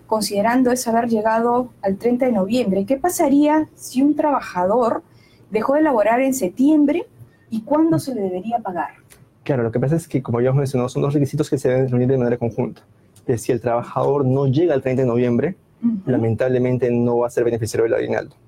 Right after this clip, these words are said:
Speaker 2: Puede tener, digamos,
Speaker 1: Ya.
Speaker 2: un año de servicios y cesa en el servicio el día veinticinco de noviembre. No llegó el treinta.
Speaker 1: Claro.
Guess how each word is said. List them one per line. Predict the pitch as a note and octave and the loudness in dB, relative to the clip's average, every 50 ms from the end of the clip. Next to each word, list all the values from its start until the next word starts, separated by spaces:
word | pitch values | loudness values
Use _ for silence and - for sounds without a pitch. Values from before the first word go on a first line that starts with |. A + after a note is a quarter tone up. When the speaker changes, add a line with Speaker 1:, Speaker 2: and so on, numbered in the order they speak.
| _ | _
Speaker 2:
Puede | - D3+ D#3+ E3 | -2 0 0 0
tener, | D#3 C#3+ C#3 C#3 C#3 | 0 0 0 0 0
digamos, | C3 C3 C3 C3 C3+ C3+ C3+ - | 2 2 2 2 0 0 -2 -2
Speaker 1:
Ya. | E3+ D#3+ | 0 0
Speaker 2:
un | D#3+ E3 | 0 2
año | E3+ F3 | 2 0
de | F3 | 0
servicios | E3+ - D#3+ C#3+ A#2+ A#2+ - - - - - - _ _ _ _ _ _ _ _ _ _ _ | -2 -2 -2 -2 -4 -4 -6 -12 -14 -16 -16 -16 _ _ _ _ _ _ _ _ _ _ _
y | C#3+ B2+ | -4 -4
cesa | - - D#3 D#3 C#3+ - - D#3+ D#3 | -2 -2 -2 -2 -2 -2 -2 -2 0
en | D3 | 0
el | C3+ A#2+ | 0 0
servicio | - C3+ B2+ C3 C3+ C3 - C3+ | -2 -2 0 0 -2 -2 -2 -2
el | B2 A#2+ | -2 0
día | B2+ C3 C3 B2+ | 0 0 0 0
veinticinco | B2+ B2 A#2+ A#2+ B2+ - - E3 E3+ E3+ | 0 0 0 0 -2 -2 -2 0 0 2
de | F3 D#3 | 2 2
noviembre. | C3+ B2 A2 F#2+ F#2 - - _ _ _ _ | 0 0 -2 -4 -6 -12 -16 _ _ _ _
No | - B2+ B2+ | -6 -2 0
llegó | C#3+ C#3+ D3 C#3+ | 0 2 2 0
el | C#3 C3 | 0 -2
treinta. | - - A3 G3+ F#3+ F3+ | -4 -4 -2 -2 -2 -4
Speaker 1:
Claro. | E3 D#3+ | -4 -8